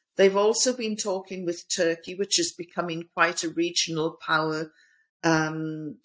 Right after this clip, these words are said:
across the Middle East and, and, uh, as, as well. And, uh, of course, they've had this base in Qatar where they've been allowed to, uh, to do this.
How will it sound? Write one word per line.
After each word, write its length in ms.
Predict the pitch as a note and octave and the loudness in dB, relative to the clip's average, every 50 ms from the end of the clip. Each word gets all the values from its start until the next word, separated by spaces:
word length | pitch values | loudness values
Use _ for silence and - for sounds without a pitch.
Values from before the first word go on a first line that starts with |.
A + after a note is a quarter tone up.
| _ - | _ -4
across 400 | - E3+ E3+ - - F#3 F3 E3+ - - - - - | -4 -4 -4 -2 0 2 4 6 6 6 4 4 2
the 400 | F#3+ F#3 F3 E3+ E3 D#3+ D#3 - | 2 2 4 2 2 0 0 -4
Middle 320 | F3 F3 E3 E3+ E3+ E3 D#3+ | -4 -6 -4 -2 -2 -2 -2
East 360 | D#3+ E3 - - - - - | -2 0 2 2 2 2 2
and, 220 | E3 D#3 D#3 D3+ | 0 -2 -2 -4
and, 360 | C#3+ - - D#3+ D#3+ D#3+ D#3+ D3 _ _ - - | -6 -6 -6 -6 -8 -10 -14 -18 _ _ -8 -4
uh, 460 | E3 D#3 D#3 D#3 D#3 D#3 D#3 D#3 D3+ - - - - - - _ _ - - - | -2 -2 -2 -2 -4 -6 -6 -6 -8 -8 -10 -12 -20 -20 -20 _ _ -8 -4 -2
as, 180 | - - - - - - | -2 -2 -4 -8 -4 -2
as 260 | E3 D#3 - - - | 2 4 4 2 2
well. 380 | D#3+ D#3+ D3+ D3 D3 D3 F#3+ - - - - - - - _ _ _ _ - | 2 0 0 2 0 -2 -6 -10 -16 -20 -20 -20 -20 -20 _ _ _ _ 0
And, 360 | - F#3+ F#3+ F#3+ G3+ G3+ G3+ G3 - - - - | 4 6 6 6 4 0 -4 -6 -8 -8 -4 -2
uh, 520 | G#3 G3+ G3 F#3+ F#3+ G3 G3 G3 G3 G3+ F#3+ - _ _ _ _ _ _ _ _ _ - | 0 2 2 2 0 0 0 -2 -2 -4 -6 -10 _ _ _ _ _ _ _ _ _ 2
of 160 | F#3+ F#3+ - | 2 2 2
course, 320 | - - G3+ G3 G3 - - | -2 -2 0 2 2 2 2
they've 220 | - F#3+ F#3+ F#3+ F#3+ | 2 0 0 0 0
had 160 | G#3+ F#3+ G3 - | -2 -4 -4 -2
this 240 | - F3+ F3+ - - | 0 2 4 2 4
base 480 | - F#3+ E3+ F3 F3 F3 - - - - - - | 6 4 4 4 4 2 2 2 0 0 0 4
in 460 | F3+ F3 E3 E3+ E3+ E3+ E3+ E3 D#3+ - _ - - - | 4 4 4 2 -2 -6 -6 -8 -10 -14 _ -10 -2 0
Qatar 540 | G3 G3 - - - F3+ E3 D3 D3+ D#3+ | 2 2 2 0 -4 -2 -2 -4 -4 -2
where 200 | D#3 E3+ E3+ F3 | 0 0 0 0
they've 300 | E3+ E3 D#3+ E3+ E3+ E3+ | 0 -2 -4 -4 -4 -6
been 240 | - E3 E3 E3 D#3+ | -4 -4 -4 -2 -2
allowed 520 | E3 E3 E3 E3 E3 D#3+ D#3+ D#3+ E3 E3 E3 - - - _ - - | -2 -2 0 2 2 2 2 0 -2 -4 -4 -6 -6 -6 _ -4 -2
to, 400 | - F3 E3+ E3+ E3 E3 E3+ E3+ F3 | 0 2 2 2 0 -2 -4 -4 -2
uh, 300 | F3 E3+ E3 D#3+ D#3+ E3+ F#3 - _ _ _ _ _ _ - | 0 0 0 -2 -4 -8 -10 -12 _ _ _ _ _ _ 0
to 120 | - G3 | 2 2
do 300 | F#3+ G3 - A3 C4 D#4+ | 2 2 2 4 4 4
this. 280 | F4 - A#3+ E3+ D3+ - | 4 4 2 2 2 2